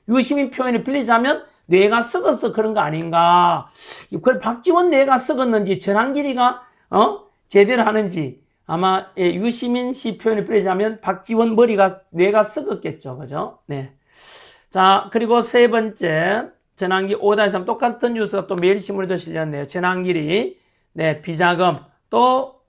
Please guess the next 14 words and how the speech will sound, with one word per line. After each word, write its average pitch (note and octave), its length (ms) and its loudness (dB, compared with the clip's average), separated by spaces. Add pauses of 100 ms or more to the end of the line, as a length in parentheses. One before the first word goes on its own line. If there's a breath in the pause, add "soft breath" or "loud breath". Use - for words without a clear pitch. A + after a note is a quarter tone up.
음모론이다. D#3+ 1200 0 (400)
오 G#3 260 4
다시 A3 380 2
사 A3+ 460 2
번 B3 240 2
뉴스도 G#3 540 -4
마찬가지네요. E3 920 -4
여러 F#3+ 240 6
뉴스에서 A#3+ 560 -2
오늘 F#3 120 -6
다 F#3 140 -2
실렸더라고요. G3 720 -4
오 F#3+ 220 2
다시, F3+ 540 -2